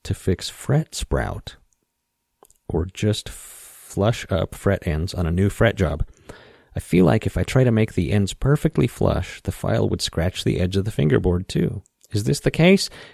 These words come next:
If so, how would you clean up the fingerboard edges? Maple or rosewood, any different?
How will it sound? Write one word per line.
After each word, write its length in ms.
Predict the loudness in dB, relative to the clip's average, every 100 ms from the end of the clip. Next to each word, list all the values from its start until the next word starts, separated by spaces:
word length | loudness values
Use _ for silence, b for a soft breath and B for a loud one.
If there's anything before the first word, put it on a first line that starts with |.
| B
If 100 | 0
so, 300 | 4 6 6
how 140 | 6
would 140 | 4 2
you 60 |
clean 240 | 2 2 4
up 160 | 2
the 80 | -2
fingerboard 480 | 0 2 4 4 2 2
edges? 540 | 2 4 2 2 -6 _ _ _ _ 0
Maple 360 | 2 2 2
or 60 | 4
rosewood, 640 | 4 4 4 4 2 0 _ -6
any 200 | -2 0
different? 400 | -2 0 0